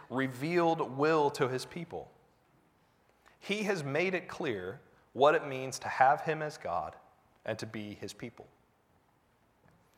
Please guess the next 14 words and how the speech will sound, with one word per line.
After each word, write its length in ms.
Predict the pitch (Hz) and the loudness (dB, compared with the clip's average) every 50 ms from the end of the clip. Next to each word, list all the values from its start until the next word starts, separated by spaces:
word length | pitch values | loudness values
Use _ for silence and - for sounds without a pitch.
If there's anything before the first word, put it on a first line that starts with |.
| - - - - - - - | -20 -20 -20 -20 0 6 10
As 180 | 147 175 170 | 10 10 12
I've 160 | 185 156 135 | 10 8 8
stated, 380 | - - - 135 139 135 127 120 | 6 4 6 6 6 6 4 4
there's 180 | 123 113 117 - | 2 2 2 0
so 300 | - - - 156 160 185 | -2 0 2 2 2 2
much 280 | 175 160 156 156 - - | 2 0 0 0 0 -2
that 180 | 117 - - | -2 -2 0
points 280 | - 147 139 139 139 - | 2 2 2 2 0 -4
to 100 | - 127 | -8 -6
God's 400 | 113 - 117 117 117 113 - - | -2 2 4 4 4 4 2 -2
transcendence, 1080 | - - - 135 117 117 113 - - - 143 143 160 165 196 208 233 - - - - - - | -6 -2 2 2 2 2 2 0 2 4 4 4 6 4 2 2 0 -2 -6 -8 -6 -4 -4
which 180 | 117 - - | -2 0 2
is 200 | 135 117 110 - | 0 0 0 -2
his 280 | - 127 113 113 110 | -2 -2 -2 -2 -4